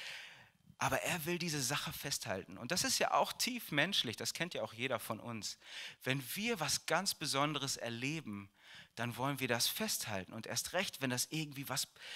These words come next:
mit Gott zu tun hat, wenn das was Übernatürliches ist, wir wollen das festhalten.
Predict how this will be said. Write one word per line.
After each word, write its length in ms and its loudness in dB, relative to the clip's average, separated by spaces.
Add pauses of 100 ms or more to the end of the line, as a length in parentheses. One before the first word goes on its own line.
(220)
mit 260 -2
Gott 460 -2
zu 160 6
tun 300 4
hat, 140 6
wenn 80 6
das 140 6
was 140 0
Übernatürliches 840 2
ist, 180 0
wir 160 -2
wollen 180 6
das 140 6
festhalten. 640 4